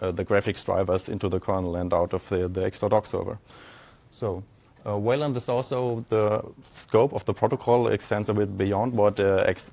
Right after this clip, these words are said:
eleven is doing. Um, we are not just looking at, like, general, the desktop use case where we have, uh, Windows and stuff,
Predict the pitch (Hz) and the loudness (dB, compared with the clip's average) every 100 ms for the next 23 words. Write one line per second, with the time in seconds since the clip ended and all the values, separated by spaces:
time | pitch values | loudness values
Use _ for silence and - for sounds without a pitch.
0 | - 101 110 143 143 135 - 139 139 143 | -4 -2 -2 -4 -6 -10 -6 -4 -4 -8
1 | - - - - 107 107 101 107 107 117 | -14 -20 -16 -2 -2 0 0 0 0 -2
2 | 110 - 117 110 104 98 98 - - 98 | -4 -2 -2 -2 -2 -2 -4 -8 -4 -2
3 | 95 113 110 110 104 98 92 104 - 127 | -2 -2 -2 0 -2 -4 -2 -2 -2 -2
4 | 123 123 - 113 110 101 104 98 98 107 | 0 -2 0 0 2 -2 0 0 0 -2
5 | 92 92 104 123 135 127 123 113 - 110 | -4 -2 0 0 2 0 -2 -6 0 0